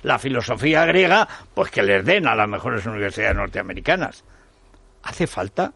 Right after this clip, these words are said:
pero todo por esa jarca que se pasa la vida, bueno, es el leninismo moderno. Yo recuerdo que a-, publica Libertad Digital el prólogo,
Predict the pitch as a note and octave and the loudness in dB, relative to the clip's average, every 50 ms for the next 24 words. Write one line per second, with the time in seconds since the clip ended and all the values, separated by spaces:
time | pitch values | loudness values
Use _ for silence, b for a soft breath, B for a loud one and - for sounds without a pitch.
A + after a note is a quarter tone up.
0 | _ _ - - F#2+ F2+ F2+ - - - - - - A3 - _ - F2+ E2+ G#2+ | _ _ -12 -10 -10 -10 -10 -10 -4 -4 -4 -2 -2 -6 -6 _ -14 -10 -10 -8
1 | C#3 - - D#3 B2 A2 - - A#2+ C#3 D3+ D3 - - - D#3 - _ b b | -8 -8 -6 -6 -6 -6 -4 -2 0 0 0 0 -4 -6 -6 -6 -6 _ b b
2 | b b b b b b b _ _ - A2+ A#2 - _ - - - G2 - A#2 | b b b b b b b _ _ -4 -4 -4 -4 _ -10 -8 -8 -6 -2 -2
3 | B2+ C3+ - G3 G3 E3+ C3+ A#2 C3 E3 G3 G#3+ - - D3 F3+ G3+ F3+ - - | -4 -2 -2 -4 -4 -2 -2 -2 -2 -2 -2 -4 -2 -2 -4 -4 -4 -6 -6 -6
4 | E3 D3+ C#3 D3 C#3+ C3 C3 C3+ D3+ F#3 F3 - G3+ G3 E3+ C3 B2 C3 D3 C3 | -6 -2 0 0 0 0 -2 -2 -4 -6 -8 -6 -6 -4 -2 -2 -2 -2 -2 -2
5 | B2 G2 F#2 B B B B B B B B C3 F3 A3+ - - - - C#3 C#3+ | -4 -6 -8 B B B B B B B B 2 4 4 4 2 0 0 0 0
6 | - - F3+ F3+ E3+ F#3+ D3 - C#3+ C3 B2 - _ - - - A#2 - _ - | 2 2 0 2 2 0 -2 0 0 -2 -2 -2 _ -6 -2 -2 -2 -4 _ -6
7 | B2+ A#2+ A2+ D3 - - F#3 E3+ D#3+ D3+ C3 B2 - D3+ D3 D3 C3 - C#3 A#2+ | -4 -2 -2 -2 0 0 0 2 2 0 0 0 2 2 2 2 0 -2 -6 -2
8 | - D3+ D3 C#3+ B2 G#2+ G2+ - - C#3+ D#3 D#3+ D3+ C#3+ C#3 E3 F3 | 0 0 0 0 0 -4 -6 -4 0 2 2 4 4 6 4 4 2